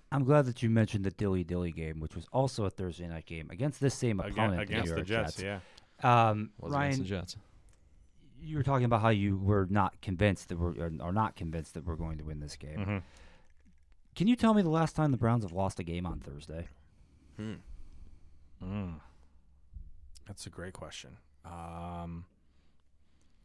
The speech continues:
Speaker 1: It's, I
Speaker 3: Ding.
Speaker 1: mean
Speaker 2: was it back before the Open the Cooler game?
Speaker 1: Yeah, it was twenty seventeen.
Speaker 2: Seventeen. Okay.
Speaker 1: So, like, you had the Dilly Dilly game.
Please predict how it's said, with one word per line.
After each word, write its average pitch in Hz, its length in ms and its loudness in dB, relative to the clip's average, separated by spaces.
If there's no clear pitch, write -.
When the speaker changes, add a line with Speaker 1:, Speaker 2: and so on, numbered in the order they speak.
Speaker 1:
It's, 90 160 -14
I 120 40 4
Speaker 3:
Ding. 113 260 2
Speaker 1:
mean 113 420 -8
Speaker 2:
was 113 200 2
it 113 140 0
back 117 300 2
before 117 460 0
the 104 520 2
Open 110 240 2
the 101 60 -4
Cooler 113 320 -10
game? 151 360 -10
Speaker 1:
Yeah, 98 160 2
it 92 40 2
was 92 120 -4
twenty 104 220 -2
seventeen. 85 480 -8
Speaker 2:
Seventeen. 123 760 -16
Okay. 104 100 -8
Speaker 1:
So, 110 540 6
like, 113 300 2
you 131 120 6
had 143 100 8
the 131 60 2
Dilly 127 240 10
Dilly 113 240 8
game. 87 340 -2